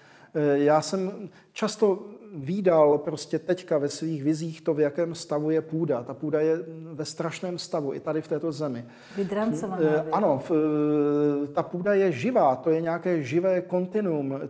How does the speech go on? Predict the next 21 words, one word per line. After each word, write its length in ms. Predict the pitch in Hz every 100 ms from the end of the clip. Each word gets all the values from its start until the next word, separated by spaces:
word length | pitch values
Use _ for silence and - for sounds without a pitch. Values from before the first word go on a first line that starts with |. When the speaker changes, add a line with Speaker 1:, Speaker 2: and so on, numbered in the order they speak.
| -
Speaker 1:
to 120 | 156
je 140 | 160
organismus, 880 | 165 180 185 247 175 131 127 127 -
jo, 160 | 135 156
ta 120 | 156
půda, 320 | - 151 135
to 120 | 135
je 120 | 156
něco 280 | 156 151 165
jako 200 | 160 170
kůže 360 | 165 175 160 170
planety 600 | 170 156 208 220 151 131 - - - - _ -
a 400 | 151 143 143 202
je 140 | 160
velmi 360 | 147 - 196 196
živá, 460 | 143 185 127 123 156
nebo 220 | 143 147
by 120 | 143
měla 320 | 156 175 202
být 220 | 156 135 123
živá. 520 | 113 151 127 117